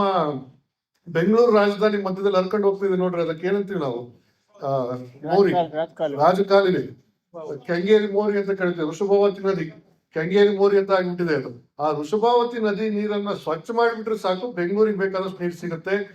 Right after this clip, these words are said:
Speaker 1: ಆ ನಿಟ್ಟಿನಲ್ಲಿ ತಾವು ಏನು ಅರಣ್ಯ ಮತ್ತು ಪರಿಸರ ವಿಜ್ಞಾನ ಮತ್ತೆ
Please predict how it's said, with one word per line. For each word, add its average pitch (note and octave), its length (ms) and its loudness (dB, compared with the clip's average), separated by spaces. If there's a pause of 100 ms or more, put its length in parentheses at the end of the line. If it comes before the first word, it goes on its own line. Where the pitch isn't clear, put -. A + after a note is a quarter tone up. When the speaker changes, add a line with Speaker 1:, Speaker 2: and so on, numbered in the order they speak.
(200)
Speaker 1:
ಆ D3 160 0
ನಿಟ್ಟಿನಲ್ಲಿ G3+ 460 -2
ತಾವು F#3+ 560 2 (200)
ಏನು F3 240 0
ಅರಣ್ಯ F3+ 440 0 (260)
ಮತ್ತು E3+ 220 -8
ಪರಿಸರ F3 280 -4
ವಿಜ್ಞಾನ F#3 420 -2 (120)
ಮತ್ತೆ F3+ 260 -2